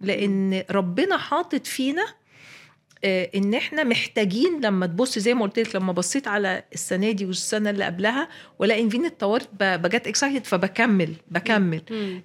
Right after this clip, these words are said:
Speaker 1: إحساس إن أنا اتطورت، إن أنا
Speaker 2: مم.
Speaker 1: السنة دي أحسن من السنة
Speaker 2: ده
Speaker 1: اللي
Speaker 2: نيد
Speaker 1: فاتت.
Speaker 2: عندنا كلنا.
Speaker 1: ده
Speaker 2: يس.
Speaker 1: نيد،
Speaker 2: صح.
Speaker 1: بالظبط.
Speaker 2: مم.
Speaker 1: فإحنا، آه، عشان أتطور لازم أول أعرف هطور
Speaker 2: مم.
Speaker 1: إيه.
Speaker 2: مم.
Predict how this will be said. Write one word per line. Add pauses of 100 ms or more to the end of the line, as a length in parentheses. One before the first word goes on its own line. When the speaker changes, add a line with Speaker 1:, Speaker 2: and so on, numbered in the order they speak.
(100)
Speaker 1:
إحساس
إن
أنا
اتطورت،
إن
أنا
Speaker 2:
مم.
Speaker 1:
السنة
دي
أحسن
من
السنة
Speaker 2:
ده
Speaker 1:
اللي
Speaker 2:
نيد
Speaker 1:
فاتت.
Speaker 2:
عندنا
كلنا. (240)
Speaker 1:
ده
Speaker 2:
يس.
Speaker 1:
نيد،
Speaker 2:
صح.
Speaker 1:
بالظبط.
Speaker 2:
مم.
Speaker 1:
فإحنا، (580)
آه،
عشان (120)
أتطور
لازم
أول (100)
أعرف
هطور
Speaker 2:
مم.
Speaker 1:
إيه. (240)
Speaker 2:
مم.